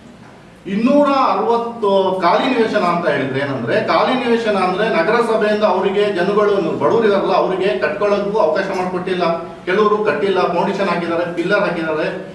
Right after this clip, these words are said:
ಅದು ನಾವು ಹೋದಾಗ ನಮ್ಮ ನಗರಸಭೆ ಸಿಬ್ಬಂದಿಯವರು ಏನ್ ಮಾಡಿದ್ರು, ಅದು ಖಾಲಿ ನಿವೇಶನ ಅಂತ ನಾವು ಅದಕ್ಕೆ ಗುರುತಿಸಿದ್ವಿ,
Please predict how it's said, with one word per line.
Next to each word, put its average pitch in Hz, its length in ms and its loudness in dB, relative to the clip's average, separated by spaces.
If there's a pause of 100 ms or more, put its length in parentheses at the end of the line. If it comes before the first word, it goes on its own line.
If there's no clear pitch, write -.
(120)
ಅದು 220 220 2
ನಾವು 220 320 4
ಹೋದಾಗ 208 220 0
ನಮ್ಮ 196 640 2
ನಗರಸಭೆ 202 480 2
ಸಿಬ್ಬಂದಿಯವರು 180 560 -2
ಏನ್ 160 100 -4
ಮಾಡಿದ್ರು, 170 500 -6 (160)
ಅದು 226 120 2
ಖಾಲಿ 233 340 2
ನಿವೇಶನ 214 360 0
ಅಂತ 175 160 -2
ನಾವು 196 240 2
ಅದಕ್ಕೆ 190 340 -2
ಗುರುತಿಸಿದ್ವಿ, 196 720 -6